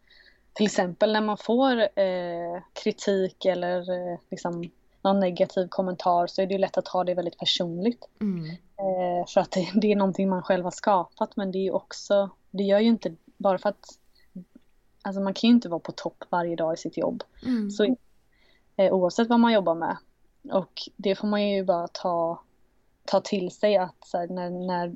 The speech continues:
Speaker 1: man får, när man inte kanske har presterat sitt bästa
Speaker 2: Mm.
Speaker 1: på ett jobb och få lite negativ kritik eller få liksom, ja, men feedback på att det kanske inte var det som,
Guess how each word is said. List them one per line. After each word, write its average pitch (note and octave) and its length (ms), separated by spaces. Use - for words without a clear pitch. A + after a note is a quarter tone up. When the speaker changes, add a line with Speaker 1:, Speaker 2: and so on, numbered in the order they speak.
Speaker 1:
man F3+ 160
får, A3 460
när G3 140
man F#3 160
inte F3+ 240
kanske A3 260
har G#3+ 80
presterat F3+ 420
sitt F3+ 160
bästa F3 460
Speaker 2:
Mm. F3+ 340
Speaker 1:
på - 80
ett - 140
jobb F3 280
och F#3 140
få G3 220
lite A#3+ 220
negativ F3+ 640
kritik F#3 500
eller F#3+ 160
få F#3+ 260
liksom, F#3 520
ja, G#3 80
men G3 140
feedback F#3 560
på F#3 180
att - 260
det G3 140
kanske G3 280
inte F3+ 140
var F3+ 100
det G3 280
som, F#3+ 300